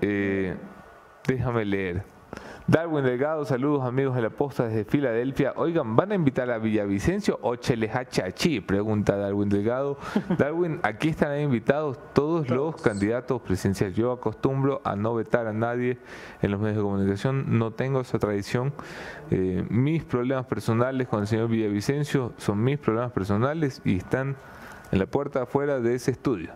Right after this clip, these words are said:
Speaker 1: A este programa vienen invitados de todas las tendencias y por supuesto el señor Villavicencio podrá aceptar o no, ya él verá, eh, lo que quiere hacer con su vida, pero evidentemente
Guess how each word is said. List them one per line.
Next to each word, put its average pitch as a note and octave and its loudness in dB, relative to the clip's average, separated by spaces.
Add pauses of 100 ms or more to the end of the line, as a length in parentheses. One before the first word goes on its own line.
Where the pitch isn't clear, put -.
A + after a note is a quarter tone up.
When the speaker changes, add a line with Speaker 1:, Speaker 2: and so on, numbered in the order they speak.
(160)
Speaker 1:
A G2+ -2
este A2+ -2
programa C3 0
vienen B2 0
invitados D3 0 (260)
de A#2+ 2
todas C3 2
las B2 -2
tendencias C3+ 0
y A2+ 0
por G#2 -2
supuesto A#2+ 0
el G#2+ -2
señor A#2 -2
Villavicencio B2 0 (1120)
podrá G2+ 2
aceptar G2 -4
o G#2+ -2
no, D3 0
ya F2 2
él F2 0
verá, G#2 -2 (300)
eh, F#2+ 2
lo G2 0
que G2 0
quiere A#2+ 0
hacer B2 -2
con B2 -2
su C3+ 0
vida, F3+ 2
pero D3+ -2
evidentemente A#2 0